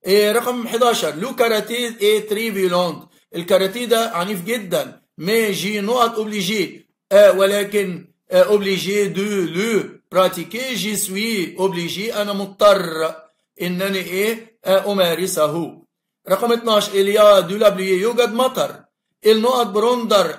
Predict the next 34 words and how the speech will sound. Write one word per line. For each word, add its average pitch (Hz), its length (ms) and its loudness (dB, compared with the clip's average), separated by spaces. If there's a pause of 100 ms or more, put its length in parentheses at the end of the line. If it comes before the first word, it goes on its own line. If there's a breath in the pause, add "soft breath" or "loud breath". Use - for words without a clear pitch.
آن 196 460 0
بارابلويي، 196 680 2
يبقى 226 300 -4
الإيه؟ 208 640 -2
الفو، 196 560 2 (320)
بمعنى 175 440 -2
يجب. 185 380 -2 (960)
رقم 202 300 0
تلتاشر، 196 680 2
تي 226 240 -6
نقط 233 340 0
ديز 202 400 2
إكسرسيس 180 640 -6
أفير، 185 580 -4 (260 loud breath)
يبقى 190 480 -2
تي - 180 -12
إيه؟ 175 580 -8 (100)
تي 190 80 -10
إيه 196 260 -4
ولا 226 260 0
تي 190 240 -6
آ؟ 180 240 2
طبعا 170 480 -6
تي 165 280 -10
آ، 175 200 2
فيرب 151 240 -6
أفوار، 170 600 0 (200 loud breath)
عندك 175 380 -2
واجبات 170 640 0
لازم 170 300 -4
تعملها 156 520 -4
وتمارين 160 480 -6
لازم 170 260 -8
تعملها. 156 520 -8